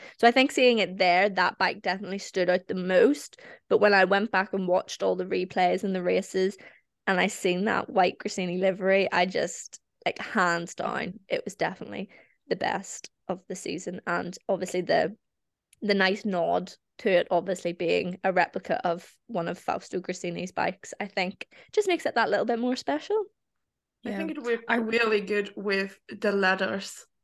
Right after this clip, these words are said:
Speaker 2: as
Speaker 1: Yeah.
Speaker 2: well.
Speaker 3: Mm.
Speaker 2: Like,
Speaker 3: I'd
Speaker 2: that was
Speaker 3: say
Speaker 2: nice.
Speaker 3: it looked really simple and it was clean, and it, the way it just, it just encapsulated that area of bikes as well. And it just,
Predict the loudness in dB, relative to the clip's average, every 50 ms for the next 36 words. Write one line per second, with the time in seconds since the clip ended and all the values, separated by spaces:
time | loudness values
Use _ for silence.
0 | _ -4 -2 -2 2 4 6 6 6 4 0 -2 -6 -12 -12 -10 -8 -10 -8 0
1 | 2 2 2 2 2 0 2 2 2 0 -4 -8 -12 -14 -18 -20 _ _ _ _
2 | _ _ _ _ _ 4 6 6 6 4 4 4 4 4 4 4 2 2 2 2
3 | 2 2 0 0 0 0 0 -4 -6 -10 -10 -6 -2 0 2 2 2 2 0 0
4 | -2 0 2 4 6 6 6 6 4 2 0 0 -2 -2 -4 -4 -6 -4 -4 -2
5 | 0 2 2 0 0 0 -6 -10 -12 -14 -16 _ _ _ _ _ _ _ -2 -2
6 | -2 0 -2 -2 -2 -2 2 4 4 4 4 2 0 0 2 2 2 2 2 2
7 | 2 0 -2 -4 -6 -4 -2 -2 -2 -2 -4 -6 -6 -6 -2 0 0 2 2 0
8 | -2 -6 -12 -18 -18 -20 -20 -20 _ _ _ 0 2 2 2 2 0 0 -2 -4
9 | -4 0 2 2 4 4 2 0 0 -4 -10